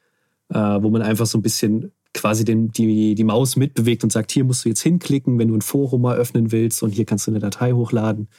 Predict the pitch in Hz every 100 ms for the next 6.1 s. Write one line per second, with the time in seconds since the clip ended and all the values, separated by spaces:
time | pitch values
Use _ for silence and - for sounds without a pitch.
0 | _ _ _ - 104 104 107 104 123 139
1 | 123 127 123 123 120 113 110 117 117 117
2 | 113 110 110 110 _ _ - - 113 107
3 | 104 - 120 107 123 117 120 123 110 107
4 | 107 131 147 123 143 139 143 135 - 113
5 | - - 110 117 - 110 113 - 110 107
6 | 104